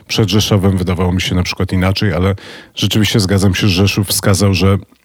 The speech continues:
te pięć procent to może być bardzo dużo dla Solidarnej Polski. Dlatego moim zdaniem obawiam się,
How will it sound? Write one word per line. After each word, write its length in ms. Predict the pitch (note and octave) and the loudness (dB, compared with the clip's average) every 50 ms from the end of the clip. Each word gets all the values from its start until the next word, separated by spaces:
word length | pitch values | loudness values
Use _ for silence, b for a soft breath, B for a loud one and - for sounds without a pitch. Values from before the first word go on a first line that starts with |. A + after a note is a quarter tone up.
| _ _ _ _ - - | _ _ _ _ -4 -2
te 100 | - A2+ | -2 0
pięć 260 | - B2 A#2 G#2+ - | 2 0 0 0 0
procent 380 | - - A2+ G2+ - A#2 G2+ - | 0 0 0 2 2 0 0 0
to 80 | G#2+ | 2
może 240 | G2+ G#2 F#2 F#2+ G#2 | 2 2 2 2 0
być 140 | F#2+ F2+ D#2+ | 0 -2 0
bardzo 340 | E2+ G#2+ G#2 F2+ D#2+ G2+ G2 | 0 0 0 2 0 0 0
dużo 420 | F2 G2 E2+ F2+ E2+ F#2 G2+ F#2 | 0 0 0 0 0 2 2 2
dla 200 | E2+ F#2 F#2 F#2 | 2 2 0 0
Solidarnej 520 | - - G#2+ G2 F#2+ G2+ G2+ F2 G2+ G2 | 0 0 0 2 2 2 2 2 2 2
Polski. 320 | - G2+ F#2+ F#2 - - G#2+ | 2 2 0 0 -2 -2 0
Dlatego 320 | G2+ A#2 A2+ - B2 A#2+ | 0 2 2 2 2 2
moim 260 | B2 D3+ D#3+ D#3+ D3+ | 2 4 4 4 2
zdaniem 420 | A#2 A2 A#2+ A2 A#2 B2+ C#3 D3+ D#3 B B B B B B B B B | 2 2 2 2 2 0 0 -2 -4 B B B B B B B B B
obawiam 440 | - - A2 A#2 A2+ G#2 G#2+ G#2+ G#2 | -4 -2 0 2 2 2 2 0 0
się, 380 | G2 - - B2+ C3+ C#3+ D3+ | 0 0 0 0 0 0 -2